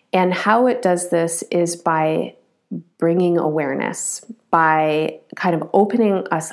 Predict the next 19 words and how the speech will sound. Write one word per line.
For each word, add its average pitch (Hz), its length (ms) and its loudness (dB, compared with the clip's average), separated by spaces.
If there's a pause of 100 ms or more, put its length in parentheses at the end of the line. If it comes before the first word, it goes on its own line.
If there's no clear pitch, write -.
up 165 320 -2
to 160 420 -4
psychological 156 1120 -2
insight, 156 680 -6 (420)
and 175 460 2
by 175 140 4
making 185 640 0
that 170 300 0
insight 160 560 -6
personal. - 580 -10 (880)
Especially 247 680 0
as 226 120 0
Chiron 175 480 0
moves 170 260 -2
into 202 460 -2
Aries, 165 500 0
into 175 580 -2
the 170 100 -2
most, 170 560 -4